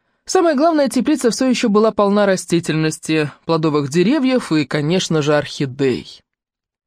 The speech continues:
Даже снаружи Руби чувствовала густой запах земли и пыльцы.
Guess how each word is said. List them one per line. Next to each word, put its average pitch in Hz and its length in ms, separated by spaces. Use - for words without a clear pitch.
Даже 208 580
снаружи 277 600
Руби 220 320
чувствовала 208 440
густой 165 380
запах 214 460
земли 151 580
и 151 260
пыльцы. - 640